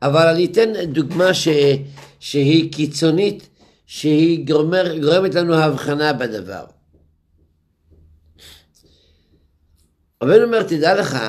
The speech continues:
שיש הבדל בין מי ששומע דברי תורה מהצדיק,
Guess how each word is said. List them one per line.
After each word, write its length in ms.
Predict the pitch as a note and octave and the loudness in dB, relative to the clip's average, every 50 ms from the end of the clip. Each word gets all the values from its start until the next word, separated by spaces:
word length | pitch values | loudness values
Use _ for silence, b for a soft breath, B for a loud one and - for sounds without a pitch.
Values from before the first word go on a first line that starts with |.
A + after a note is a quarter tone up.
| G#2+ - - _ _ _ _ _ _ _ _ _ _ _ _ _ | -8 -10 -18 _ _ _ _ _ _ _ _ _ _ _ _ _
שיש 500 | - - - C3 C#3 D#3+ F#3 F#3 F#3+ - | -16 -12 -6 -2 0 2 2 2 0 0
הבדל 520 | F#3+ F#3 D#3+ C3 A#2+ F3+ F#3+ F#3 F#3 F3 D3+ | 0 0 0 0 2 4 4 4 4 2 -2
בין 380 | C3 C3 E3+ F3 F3 E3+ E3+ D#3+ - - - _ | -2 0 0 0 0 -2 -4 -6 -8 -12 -18 _
מי 260 | A#2 C3 D3 D#3+ E3+ | -12 -8 -6 -4 -4
ששומע 640 | D3 - D#3 C#3+ C#3+ D3 D3 C#3+ D3 D#3+ D#3+ D#3 D#3 | -4 -4 -4 -4 -2 0 0 0 2 0 0 0 0
דברי 360 | C#3 B2+ C3+ C3 C#3+ C#3+ D3+ | 0 -2 -2 -2 0 0 0
תורה 380 | D3+ D3 D3 C#3 C#3 C#3+ C#3+ C#3+ | 0 2 0 2 2 2 2 0
מהצדיק, 760 | C#3 C3+ C3+ B2+ B2 - - A#2 G#2+ A2 C3+ C#3+ C#3+ C#3 - | 0 -2 -4 -4 -6 -6 -6 -8 -6 -4 -4 -4 -4 -6 -10